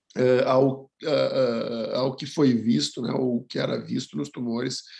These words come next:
de células claras. Então, como é um tumor raro, um tumor, como tu bem colocou, difícil de estudar, difícil de T N pra estudos clínicos, mas, eh, ainda o tratamento pra esses tumores era o uso de, de inibidor tirosina quinase,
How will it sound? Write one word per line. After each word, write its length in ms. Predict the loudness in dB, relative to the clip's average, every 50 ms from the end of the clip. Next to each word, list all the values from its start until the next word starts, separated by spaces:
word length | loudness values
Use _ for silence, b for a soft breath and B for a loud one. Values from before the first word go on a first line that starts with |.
| B B B B B
de 120 | -4 -2 -2
células 520 | 0 0 0 0 2 2 0 0 0 -2
claras. 440 | -4 -4 -4 -4 -4 -4 -6 -8 -6
Então, 200 | -2 -2 -2 2 4
como 180 | 4 4 6
é 40 | 4 4
um 60 | 2
tumor 340 | 2 2 2 4 4 4 2
raro, 300 | 2 2 2 2 2 0
um 60 | -2
tumor, 300 | -2 -2 0 0 0 0
como 220 | 0 -2 -4 -4 -4
tu 100 | -4 -4 -4 -4 -4
bem 360 | -4 -4 -2 0 0 0 -2
colocou, 420 | -2 -2 -2 -2 -2 -2 -2 -2
difícil 420 | 0 -2 -4 -6 -6 -4 -2 -2 -2
de 100 | -2 -4
estudar, 520 | -6 -6 -8 -6 -4 -2 0 0 0 0
difícil 400 | 0 -2 -4 -6 -6 -6 -4 -4
de 80 | -6 -6
T 300 | -4 -2 0 0 0 0
N 120 | 0 -2 -4
pra 140 | -4 -4
estudos 400 | -4 -4 -6 -8 -10 -10 -10 -12
clínicos, 520 | -12 -10 -8 -6 -6 -6 -6 -8 -6 -4 -2
mas, 400 | 0 0 0 0 -2 -4 -4 B B B B B B B B 0
eh, 300 | 4 4 6 6 6 4 4
ainda 480 | 4 2 2 0 0 0 0 2 2 2
o 80 | 0
tratamento 760 | -2 -2 -2 -2 -2 -2 -2 -2 -2 -2 -4 -4 -6 -8 -8
pra 120 | -6 -4 -4
esses 220 | -4 -4 -6 -8
tumores 560 | -8 -8 -6 -4 -2 -2 0 2 2 2 2
era 340 | 4 4 4 4 2 0 B B B _ 0
o 120 | 2 2 2
uso 160 | 2 0 0
de, 240 | -2 -2 -4 -4 -8 -6
de 180 | -2 0 2
inibidor 460 | 2 2 0 0 -2 0 2 2 2 0
tirosina 460 | -2 -4 -6 -4 -4 -4 -4 -4 -6
quinase, 640 | -6 -6 -4 -2 -2 0 0 0 0 -2 -4 -8